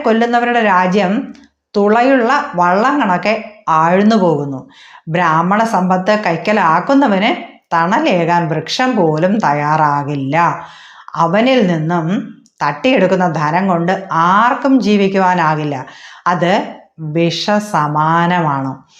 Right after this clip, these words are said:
ഭൂമിയെ വിറപ്പിച്ചുകൊണ്ടിരിക്കുന്നവനായാലും അവൻ പരാജയമടയും. അത്തരം ആൾക്കാർക്കായിട്ട് ദേവകൾ മൃതശരീരം വരിയുന്ന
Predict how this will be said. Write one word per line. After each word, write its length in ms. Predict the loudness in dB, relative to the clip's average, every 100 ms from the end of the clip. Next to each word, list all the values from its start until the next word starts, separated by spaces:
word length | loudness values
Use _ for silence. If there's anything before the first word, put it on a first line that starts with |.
| -20 -20 _ -2
ഭൂമിയെ 460 | 2 4 4 4 2 2
വിറപ്പിച്ചുകൊണ്ടിരിക്കുന്നവനായാലും 1700 | 0 -2 -2 0 2 2 0 0 0 0 0 -2 0 0 2 2 0 -4 -16 -14 -4 -2
അവൻ 220 | 0 0 -2 -4 -8 -18 -8
പരാജയമടയും. 1160 | -6 -2 0 0 0 0 0 0 0 0 -2 -2 -6 -16 _ -10
അത്തരം 340 | -6 -2 0 2 2
ആൾക്കാർക്കായിട്ട് 840 | 2 0 -2 -2 -2 -2 -2 -2 -2 -4 -12 -20 -6 0
ദേവകൾ 420 | 2 2 2 2 -2 -2 -2 2
മൃതശരീരം 1160 | 2 2 2 0 0 -2 0 0 0 0 0 -2 -8 -10 -2
വരിയുന്ന 580 | -2 0 0 0 0